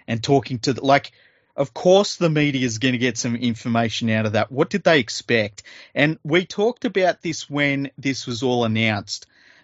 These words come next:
that the last team that needed a documentary done about the way they were run was the West Tigers.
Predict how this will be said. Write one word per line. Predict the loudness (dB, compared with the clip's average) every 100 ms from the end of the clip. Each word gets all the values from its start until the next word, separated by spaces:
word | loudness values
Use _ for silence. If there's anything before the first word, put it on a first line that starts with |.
| _
that | 0 0 -2 _ _
the | -4 0
last | 2 2 0 -4
team | -4 -2 0
that | -2
needed | 0 0 2 0 -2 -10 _ _ _ _
a | -4 -2 -2 -2
documentary | -2 -2 -2 -2 -2 -2 -4
done | 0 2 2
about | 2 0
the | 0
way | -2 -2
they | 0 0
were | 0 -2
run | -2 0 0 -2 -10 _ _
was | -4 -2
the | -2
West | 0 -2 -2
Tigers. | 2 2 4 0 -2 -6